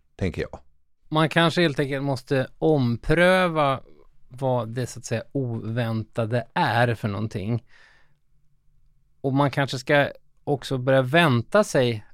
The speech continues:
Speaker 2: att det oväntade kommer att hända, så att säga. Men jag tänkte just med, med pandemin, för att avsluta, att jag vet inte hur många gånger jag läst några tunga artiklar i tidningar som New Yorker och Atlantic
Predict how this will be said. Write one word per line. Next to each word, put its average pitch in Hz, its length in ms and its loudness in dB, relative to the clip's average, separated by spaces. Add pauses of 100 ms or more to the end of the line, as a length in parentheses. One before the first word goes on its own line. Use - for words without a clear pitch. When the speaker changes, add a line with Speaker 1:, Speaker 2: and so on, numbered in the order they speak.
Speaker 2:
att - 260 -8
det 127 200 -2
oväntade 117 1200 -2 (420)
kommer 117 400 2
att 110 160 -4
hända, 165 580 2
så - 120 -6
att 95 100 -10
säga. 85 380 -8 (260)
Men 139 100 2
jag 156 100 2
tänkte 180 260 4
just 170 200 2
med, 143 260 2 (380)
med 135 140 -6
pandemin, 143 540 2
för 143 100 -2
att 139 60 4
avsluta, 139 680 2
att - 220 -6 (840)
jag 170 80 -16
vet 156 120 -14
inte 151 180 -4
hur 156 220 6
många 190 220 4
gånger 151 240 4
jag 143 80 2
läst 127 280 -2
några 120 120 -6
tunga 127 560 2
artiklar 127 520 -4
i 117 80 -2
tidningar 117 300 -4
som 113 280 -4
New 113 140 -2
Yorker 123 520 0
och 117 60 0
Atlantic 135 600 -2